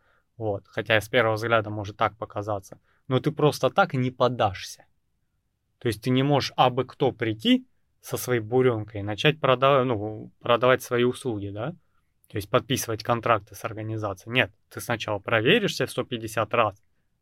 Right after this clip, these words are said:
потом тебя проверит организация, на которой ты выиграл торги. Организация, вот ты выиграл торги, да? Я теперь молоко поставляю. А там организация с тобой заключает договор, выяснилось, что ты не подходишь.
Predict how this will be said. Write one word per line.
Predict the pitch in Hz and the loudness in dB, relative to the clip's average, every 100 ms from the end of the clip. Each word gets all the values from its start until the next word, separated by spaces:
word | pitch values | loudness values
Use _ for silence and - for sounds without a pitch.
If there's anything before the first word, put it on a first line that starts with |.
| _ _ _ _ _ | _ _ _ _ _
потом | 123 120 139 123 | 2 4 4 4
тебя | 110 120 123 | 0 4 4
проверит | 113 120 127 113 110 | 4 4 4 2 0
организация, | 117 113 127 131 143 - - 117 | -2 0 0 2 4 4 2 -4
на | 107 110 | -2 -2
которой | 123 - 113 113 | -2 0 -2 -2
ты | 120 | 0
выиграл | 127 120 110 107 | 0 2 0 0
торги. | 104 120 120 147 247 254 _ _ _ _ | 2 2 4 2 0 -4 _ _ _ _
Организация, | 120 123 127 135 143 127 - 113 | 4 4 4 4 4 4 2 0
вот | 110 113 | 0 0
ты | 123 | 4
выиграл | 214 269 196 165 | 6 6 6 4
торги, | 151 143 135 127 | 4 2 -2 -2
да? | 110 156 208 _ _ _ _ | 4 4 2 _ _ _ _
Я | - 139 123 | 2 4 4
теперь | 117 117 | 0 0
молоко | 117 113 110 113 | 0 -2 -2 -6
поставляю. | 117 110 110 104 110 98 92 _ _ _ | -6 -6 -8 -6 -6 -6 -12 _ _ _
А | 123 | 2
там | 139 143 131 | 4 6 6
организация | 123 131 160 240 285 - 120 107 120 - | 4 2 2 4 4 2 0 0 -2 -14
с | _ | _
тобой | - 131 135 | -6 0 0
заключает | 120 - 131 151 139 | 0 -6 -2 -2 0
договор, | 151 202 269 294 190 | 0 0 0 -2 -2
выяснилось, | 170 240 190 127 113 | -4 -4 -4 -8 -8
что | 139 | -12
ты | 151 | -6
не | 160 | -6
подходишь. | - 107 - 95 95 | -6 -12 -12 -12 -14